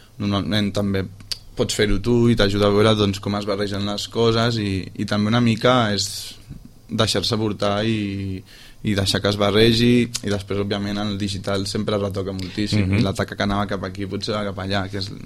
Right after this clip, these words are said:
Speaker 1: la part bona, no?, de, del món digital. Control Z, tornem enrere,
Speaker 2: <laughs>
Speaker 1: tornem endavant.
Speaker 2: I sempre tens la possibilitat de tornar enrere,
Speaker 1: Que abans
Speaker 2: no?
Speaker 1: això era impossible.
Speaker 2: Ahà.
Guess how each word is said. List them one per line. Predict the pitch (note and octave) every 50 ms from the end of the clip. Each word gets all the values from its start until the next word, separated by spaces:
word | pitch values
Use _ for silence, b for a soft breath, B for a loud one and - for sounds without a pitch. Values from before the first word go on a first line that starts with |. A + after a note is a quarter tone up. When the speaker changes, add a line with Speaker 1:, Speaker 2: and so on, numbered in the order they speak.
| - - - - - - - - - -
Speaker 1:
la | - F#2+ F#2+ F#2+
part | G#2 G2 G2 F#2+
bona, | G2 G#2 G2+ A2 A2+ A2+ G#2+ G2+ F#2+
no?, | G2 G2+ A2+
de, | A2+ G#2+ G2+ G2 G2
del | G2+ G2 G2
món | G2+ G2 G2
digital. | G2+ F#2+ G2 F#2+ F#2 G2+ G#2 G#2 G2
Control | - G#2 G2 F#2 G2+ G2+ F#2+
Z, | - - A2 A#2 A2 B2 A#2+
tornem | A2+ G#2+ G#2 G2+ G2
enrere, | G2+ G2+ G2 G2+ A#2 A#2+ C#3 C3+ B2 A#2+
Speaker 2:
<laughs> | -
Speaker 1:
tornem | B2+ A2+ G#2+ G#2 G2+ G2+
endavant. | G2 G2 G2
Speaker 2:
I | G#2 -
sempre | D3+ C#3+ C3 - B2
tens | A2+ C3 B2 - B2
la | G2+
possibilitat | B2+ - A#2+ A2+ A2+ A2 - G#2+ F#2+
de | A2 G#2+
tornar | - G#2+ A2 G#2 G2+
enrere, | G#2 G2+ G#2
Speaker 1:
Que |
abans | G2+ G2+ G#2 G2+ A#2+
Speaker 2:
no? | A#2+ G2+
Speaker 1:
això | - - G#2+ G2+ G#2+ G#2 G#2
era | G#2+ A2
impossible. | G#2 G2 F#2+ F#2 - - A2 G2 G2+ G#2
Speaker 2:
Ahà. | F2+ F2 F2 G#2